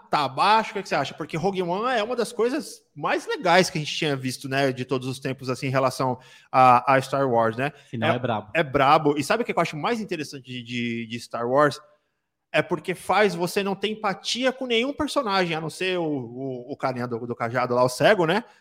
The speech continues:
Speaker 1: Você não tem empatia com nenhum personagem. Você sabe porque, você sabe que eles, todos eles vão morrer, porque eles não aparecem <laughs> futuramente. Eles desaparecem depois. Aí você fala, "Ué, por que desaparecem?" Porque todo mundo morre. Os caras falam, "Cara, é sensacional, velho."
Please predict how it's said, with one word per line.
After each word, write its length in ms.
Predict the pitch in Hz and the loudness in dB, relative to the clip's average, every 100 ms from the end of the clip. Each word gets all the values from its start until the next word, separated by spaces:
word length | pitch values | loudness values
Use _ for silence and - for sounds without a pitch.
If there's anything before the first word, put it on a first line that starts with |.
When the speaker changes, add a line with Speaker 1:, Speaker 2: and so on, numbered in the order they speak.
| _ _ | _ _
Speaker 1:
Você 160 | 180 233 | -2 -2
não 80 | 247 | -2
tem 140 | 262 | -4
empatia 400 | 262 220 - 254 | -2 -4 -4 -6
com 100 | 247 | -4
nenhum 220 | 220 226 | -2 0
personagem. 720 | 233 240 240 220 226 226 175 127 _ _ _ _ | 2 0 0 0 2 2 -2 -6 _ _ _ _
Você 260 | 175 180 247 | -6 -2 -2
sabe 320 | - 233 254 | 4 2 2
porque, 240 | 226 220 226 220 _ _ _ | -6 -4 -4 -6 _ _ _
você 140 | 220 | -6
sabe 180 | 226 247 | -4 -4
que 60 | 240 | -6
eles, 120 | 208 | 2
todos 180 | 247 226 | 2 2
eles 160 | 220 | -4
vão 80 | 226 | -4
morrer, 420 | 226 175 190 - _ _ | -2 -2 -4 -10 _ _
porque 200 | 156 190 | -12 -8
eles 80 | 185 | -4
não 80 | 220 | 0
aparecem 440 | 202 185 226 185 143 | 2 2 0 -4 -8
<laughs> 60 | |
futuramente. 720 | - - 139 135 123 - 117 _ _ _ | -10 -2 -2 -2 -8 -10 -18 _ _ _
Eles 140 | 135 143 | -12 -4
desaparecem 840 | 170 202 277 214 269 202 139 127 | -2 -2 -2 -2 -2 -4 -10 -14
depois. 480 | 135 131 139 139 143 | -6 -2 0 2 2
Aí 60 | 143 | 0
você 80 | 143 | -2
fala, 180 | 180 170 | -4 0
"Ué, 140 | 247 | -2
por 140 | - 220 | -2 -4
que 80 | |
desaparecem?" 440 | 196 202 180 135 - | -2 -2 -2 -2 -4
Porque 120 | 403 | 0
todo 180 | 392 403 | 2 4
mundo 200 | 427 508 | 4 6
morre. 300 | 381 349 247 | 8 10 8
Os 120 | 165 | 6
caras 220 | 233 214 | -2 -4
falam, 180 | 202 240 | -4 -4
"Cara, 200 | 302 247 | -2 -2
é 20 | |
sensacional, 680 | 208 220 247 - - 269 277 - | 0 -2 -2 -4 -2 -2 0 0
velho." 360 | 185 139 135 | 0 0 -4